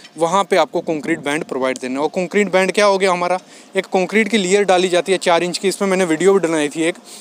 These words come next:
चार inch की layer आपको डला देनी है। Height चार inch रहेगी और, अ, जो मतलब उसकी partition की जितनी, अ, width है, मतलब अगर चार इंच या पाँच इंच है, तो उतना वो उसका रहेगा। और जो सरिया इसमें आप डालोगे,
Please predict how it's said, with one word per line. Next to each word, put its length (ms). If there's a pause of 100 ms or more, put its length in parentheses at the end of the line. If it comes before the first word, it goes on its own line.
(360)
चार 220
inch 140
की 160
layer 220
आपको 220
डला 260
देनी 280
है। 100 (480)
Height 300
चार 240
inch 140
रहेगी 300
और, 220
अ, 360
जो 540 (540)
मतलब 320
उसकी 360
partition 540
की 80
जितनी, 460
अ, 40
width 400
है, 240 (220)
मतलब 160
अगर 100
चार 280
इंच 140
या 60
पाँच 260
इंच 120
है, 60
तो 100
उतना 280
वो 140
उसका 200
रहेगा। 260
और 140 (140)
जो 100
सरिया 340
इसमें 200
आप 100
डालोगे, 380